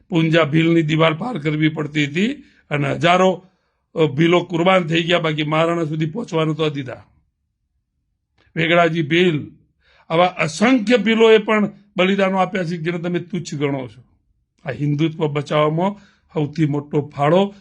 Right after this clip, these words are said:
ક્ષત્રિયોની હારે હારે આ ભીલ સમાજનો પણ હતો. ક્ષત્રિયોની તલવાર કામ ના આવી. એક રાષ્ટ્રીય નેતા થઈને તમે આવા નિવેદનો આપો, દુઃખની વાત છે. સુધારી લો,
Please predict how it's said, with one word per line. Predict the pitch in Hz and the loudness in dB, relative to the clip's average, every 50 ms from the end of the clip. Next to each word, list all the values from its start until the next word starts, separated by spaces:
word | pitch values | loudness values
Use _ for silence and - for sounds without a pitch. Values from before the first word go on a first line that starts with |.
| _ _ | _ _
ક્ષત્રિયોની | _ - 180 151 - - 151 156 147 147 147 147 | _ -12 -12 -12 -10 -4 -2 0 0 2 2 0
હારે | 131 131 139 143 147 139 | 0 0 0 0 0 0
હારે | 143 147 160 196 208 208 - - - - 190 | 0 2 2 2 2 0 -4 -18 -18 -16 -14
આ | |
ભીલ | 135 120 127 175 175 170 | -14 -2 0 2 2 2
સમાજનો | 151 151 156 156 151 147 139 147 156 151 | 0 0 0 2 0 0 -2 -4 -12 -14
પણ | 151 151 135 127 | -14 -14 -18 -20
હતો. | 120 - _ _ - _ _ _ _ _ _ _ _ _ _ _ _ _ _ _ _ _ _ _ _ _ _ _ _ _ _ _ _ _ _ _ _ _ _ _ _ _ _ _ _ _ _ _ _ _ _ _ | -20 -20 _ _ -20 _ _ _ _ _ _ _ _ _ _ _ _ _ _ _ _ _ _ _ _ _ _ _ _ _ _ _ _ _ _ _ _ _ _ _ _ _ _ _ _ _ _ _ _ _ _ _
ક્ષત્રિયોની | _ _ _ _ _ - 135 131 127 127 131 120 | _ _ _ _ _ -8 -6 -6 -6 -6 -8 -12
તલવાર | - - 120 110 113 127 123 123 120 | -12 -16 -14 -10 -6 -6 -6 -6 -8
કામ | - - 123 117 110 113 107 | -10 -12 -12 -12 -10 -12 -14
ના | 110 110 | -16 -16
આવી. | 107 107 107 _ _ _ _ _ _ _ _ _ _ _ _ _ _ _ _ _ _ _ _ _ _ _ _ _ _ _ _ _ _ _ _ _ _ _ _ _ _ _ _ _ _ _ _ _ _ _ | -18 -18 -20 _ _ _ _ _ _ _ _ _ _ _ _ _ _ _ _ _ _ _ _ _ _ _ _ _ _ _ _ _ _ _ _ _ _ _ _ _ _ _ _ _ _ _ _ _ _ _
એક | 160 - - 143 | -18 -14 -10 -4
રાષ્ટ્રીય | 135 135 131 - - - 143 139 | -4 -4 -4 -6 -6 -4 -4 -2
નેતા | 135 139 135 147 135 | -2 -4 -2 -4 -6
થઈને | 131 139 143 139 131 | -4 -2 -4 -4 -4
તમે | 135 139 135 135 | -2 -2 0 0
આવા | 131 131 135 135 | 2 2 2 2
નિવેદનો | 131 127 127 135 135 139 135 135 | 2 0 0 0 0 0 -2 0
આપો, | 135 135 135 - 175 156 131 110 113 - _ _ _ _ _ _ _ _ _ _ _ _ _ _ _ _ _ _ _ _ _ _ _ _ _ _ - | 0 0 -2 0 0 0 0 0 -4 -14 _ _ _ _ _ _ _ _ _ _ _ _ _ _ _ _ _ _ _ _ _ _ _ _ _ _ -8
દુઃખની | 135 127 - 139 143 139 131 | -8 -6 -4 -2 -2 -2 0
વાત | 131 127 127 123 - | 0 -2 -4 -4 -10
છે. | - - 131 113 - _ _ _ _ _ _ _ _ _ _ _ _ | -18 -18 -18 -20 -20 _ _ _ _ _ _ _ _ _ _ _ _
સુધારી | - - 156 127 139 139 135 135 123 | -6 -4 -2 0 2 2 2 0 -2
લો, | 120 120 113 - _ | -4 -8 -12 -14 _